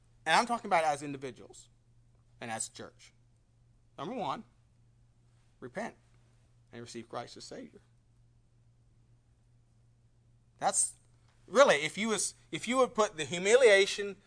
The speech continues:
the supplication, and the repudiation all together, what you have is repentance.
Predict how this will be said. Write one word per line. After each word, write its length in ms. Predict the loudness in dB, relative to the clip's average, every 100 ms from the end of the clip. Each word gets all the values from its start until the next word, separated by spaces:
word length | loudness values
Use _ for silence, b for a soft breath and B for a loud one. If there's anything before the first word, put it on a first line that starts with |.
| b b
the 120 | 0 2
supplication, 800 | 8 6 6 2 2 2 0 -4
and 120 | -4
the 60 | -2
repudiation 680 | -4 -4 4 6 6 2 -2
all 320 | 6 8 8
together, 380 | 6 6 6 8
what 160 | 6
you 80 | 4
have 260 | 0 0 0
is 140 | -8
repentance. 840 | -12 -8 -10 -10 -18 -12 -10 -12